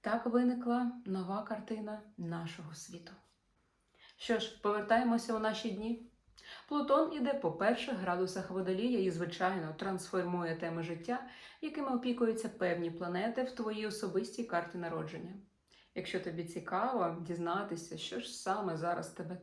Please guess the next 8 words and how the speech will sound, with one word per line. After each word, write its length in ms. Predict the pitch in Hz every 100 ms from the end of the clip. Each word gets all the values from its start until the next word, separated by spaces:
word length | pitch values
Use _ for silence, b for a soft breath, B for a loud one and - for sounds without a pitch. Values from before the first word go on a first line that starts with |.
| -
так 260 | 190 151 -
штормить, 600 | - 165 165 196 226 - -
як 280 | 185 156 151
ніколи, 420 | 151 - 165 156 - - B B B B
записуйся 680 | 233 254 262 277 175 160 165
на 120 | 160
особисту 480 | 170 160 165 165 165
консультацію. 680 | 175 180 185 214 214 -